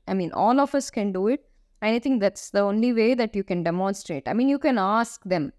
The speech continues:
You can ask them where to invest. That's perfectly fine. But why don't you handle it yourself has been a grouse that I've had for, uh, very long with many of my friends, right? And if we are unable to, and, you know, you have become a full-fledged career woman, you're earning well,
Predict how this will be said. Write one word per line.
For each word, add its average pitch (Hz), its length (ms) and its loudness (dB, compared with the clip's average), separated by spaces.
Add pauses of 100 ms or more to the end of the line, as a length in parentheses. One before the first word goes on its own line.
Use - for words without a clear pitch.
You 190 100 -8
can 202 160 0
ask 190 260 0
them 208 180 2
where 196 180 2
to 202 120 -6
invest. 190 360 0
That's 180 180 -6
perfectly 233 480 -2
fine. 175 400 -2
But 180 220 -4
why 185 140 0
don't 226 200 0
you 233 100 -2 (140)
handle 202 320 0
it 196 160 -2
yourself 175 460 -2
has 165 200 -8 (360)
been 214 220 2
a 190 60 2
grouse 180 360 0
that 180 160 -4
I've 160 120 -4
had 180 300 -2
for, 160 160 -4 (100)
uh, 131 140 -8
very 226 300 0
long 185 320 0
with - 260 -4
many 214 240 2
of 220 160 0
my 190 140 -2
friends, - 580 -12
right? 208 180 -8 (480)
And 233 460 0
if - 240 -10
we 381 100 0
are 415 120 4
unable 285 460 0
to, 165 360 -6
and, 180 400 -2
you 151 80 -8
know, 147 480 -8
you 311 320 0
have 226 400 0 (140)
become 208 260 0
a 185 60 -2
full-fledged 185 600 -4
career 226 280 0
woman, 214 320 0
you're 185 160 0
earning 226 420 0
well, 208 340 0